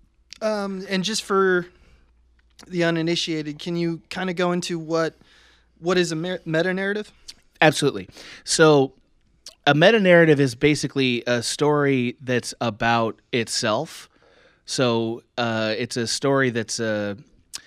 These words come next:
Speaker 2: that is aware of itself as a story, if that makes sense. And that's a thing that is becoming increasingly common in our films and videos,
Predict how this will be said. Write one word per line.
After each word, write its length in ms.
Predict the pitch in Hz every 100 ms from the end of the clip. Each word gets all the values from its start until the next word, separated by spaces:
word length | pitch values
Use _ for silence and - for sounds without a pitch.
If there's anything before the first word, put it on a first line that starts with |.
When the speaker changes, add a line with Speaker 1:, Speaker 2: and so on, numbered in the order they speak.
| _ _ _
Speaker 2:
that 100 | 127
is 100 | 127
aware 420 | 127 120 120 127
of 100 | 120
itself 400 | 117 - 120 117
as 160 | 117 104
a 60 |
story, 680 | 98 - 120 107 95 82 92 -
if 140 | 110
that 180 | 104 87
makes 240 | 90 87 -
sense. 320 | 82 - -
And 140 | 170
that's 160 | 196 208
a 60 | 226
thing 320 | 202 185 139
that 140 | 135
is 140 | 123 120
becoming 360 | 123 147 135
increasingly 580 | 117 107 139 127 123 110
common 600 | 107 123 113 113 104 101 - _ - - _ -
in 160 | 127
our 260 | 113 113 110
films 480 | - 120 113 110 101
and 200 | 107 101
videos, 720 | 107 110 113 120 123 - -